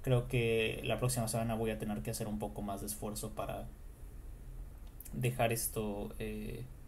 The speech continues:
eh, más claro. Am,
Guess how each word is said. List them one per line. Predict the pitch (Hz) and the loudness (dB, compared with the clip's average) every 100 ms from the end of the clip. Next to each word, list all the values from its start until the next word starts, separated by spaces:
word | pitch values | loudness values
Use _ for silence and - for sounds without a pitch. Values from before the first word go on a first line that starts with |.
| - - - - - - - - - - - - | -10 -8 -8 -8 -10 -12 -14 -12 -8 -8 -8 -6
eh, | - - - - | -4 -6 -6 -4
más | 127 123 | 2 4
claro. | - 117 113 - - | 6 4 4 0 -4
Am, | 127 131 135 135 135 135 135 135 135 131 | 4 6 8 8 8 8 8 8 6 6